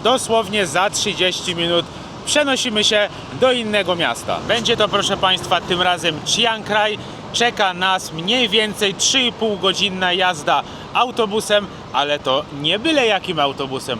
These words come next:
tylko autobusem vipowskim. Także w dzisiejszym odcinku pokażemy wam, jak wygląda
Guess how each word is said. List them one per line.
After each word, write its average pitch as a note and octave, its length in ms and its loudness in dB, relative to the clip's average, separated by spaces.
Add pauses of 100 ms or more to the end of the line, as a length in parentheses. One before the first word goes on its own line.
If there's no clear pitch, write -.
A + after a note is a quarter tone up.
tylko C#3+ 360 0
autobusem F3 760 0 (300)
vipowskim. F#3 680 -2
Także D#3+ 380 0 (280)
w C3 40 -12
dzisiejszym G#3 540 0
odcinku F#3+ 680 -2
pokażemy F3 600 0
wam, E3 260 2
jak E3+ 220 2
wygląda D#3+ 540 0